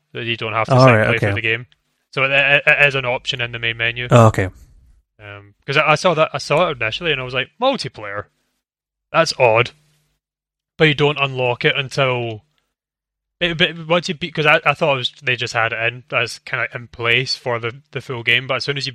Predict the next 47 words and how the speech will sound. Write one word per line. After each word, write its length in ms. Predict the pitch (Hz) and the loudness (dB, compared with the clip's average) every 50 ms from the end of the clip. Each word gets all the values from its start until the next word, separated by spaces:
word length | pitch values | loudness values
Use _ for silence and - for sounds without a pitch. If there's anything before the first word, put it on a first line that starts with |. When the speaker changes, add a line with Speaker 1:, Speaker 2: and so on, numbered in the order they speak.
| _ | _
Speaker 1:
beat 180 | - 127 120 - | -8 -8 -6 -6
the 80 | 131 | -4
demo, 320 | 117 123 110 117 127 135 131 | -2 0 0 0 0 -2 -4
it'll 120 | 120 113 | -6 -6
come 200 | - - 120 117 | -6 -6 -6 -4
up 140 | 117 120 - | -4 -6 -6
like 120 | 123 117 | -8 -8
multiplayer 520 | 110 113 113 113 - - - 120 113 113 110 | -8 -8 -10 -10 -10 -6 -4 -2 0 0 0
unlocked, 440 | 113 113 113 113 117 131 - - _ _ _ _ _ _ _ _ _ _ _ _ _ _ _ _ - | -2 -2 0 0 0 0 0 -8 _ _ _ _ _ _ _ _ _ _ _ _ _ _ _ _ -10
um, 400 | 113 113 110 110 107 107 107 110 | -8 -6 -6 -6 -6 -8 -6 -2
and 120 | 117 117 | 0 0
it 40 | 120 | 2
lets 220 | 120 117 117 - - | 2 2 0 -2 -4
you 60 | 127 | -6
play 180 | - 123 117 | 0 0 0
that 200 | 110 113 117 - | 2 2 0 0
card 260 | - - 113 113 117 117 | 2 0 0 0 0 0
game. 200 | 127 127 127 120 _ _ _ _ _ _ _ _ _ _ _ _ _ _ _ _ _ _ | -2 -2 -2 -8 _ _ _ _ _ _ _ _ _ _ _ _ _ _ _ _ _ _
So 120 | 127 135 | -10 -6
that's 160 | 151 196 214 - | -4 -4 -2 -2
Speaker 2:
Sounds 180 | - 110 104 | -2 -2 0
Speaker 1:
actually, 140 | - 117 110 | 0 0 0
Speaker 2:
like 120 | 101 - | 2 4
a 80 | 127 117 | 2 4
very 220 | 107 110 110 110 | 4 4 4 4
Speaker 1:
that's 100 | 107 104 | 2 2
Speaker 2:
generous 160 | 104 107 107 110 104 | 2 2 4 4 4
Speaker 1:
actually 80 | 101 120 | 2 2
neat. 60 | 110 | 2
Speaker 2:
demo. 240 | 110 107 113 135 143 | 2 4 4 4 2
You 80 | 143 131 | 2 0
don't 160 | 147 151 139 | -2 -6 -8
get 180 | 113 110 110 123 | -6 -6 -4 0
that 140 | 139 143 143 | 2 2 4
often 240 | 151 139 - - 143 | 2 2 0 0 -4
these 140 | 143 139 | -2 0
days. 220 | 139 143 143 143 - _ _ _ _ _ _ _ _ _ _ _ _ _ _ _ _ _ _ - | 0 0 -2 -2 -6 _ _ _ _ _ _ _ _ _ _ _ _ _ _ _ _ _ _ 0
Speaker 1:
No, 280 | 156 165 160 147 123 _ _ _ - | 4 4 4 4 2 _ _ _ -6
not 140 | 147 131 117 | -2 -2 -2
at 80 | 113 - | 0 0
all. 200 | 123 120 127 127 _ - - - - _ _ - - | 0 0 0 -2 _ -20 -20 -20 -20 _ _ -8 0
Um, 460 | 120 120 117 117 113 117 117 117 110 | 2 2 2 2 0 -2 -4 -4 -4
it 40 | 160 | -4
was, 120 | 180 180 | -2 0
it 60 | - | 0
was, 140 | 196 190 180 170 | 0 -2 -2 -6
it 260 | 165 - 196 185 | -6 -4 -4 -4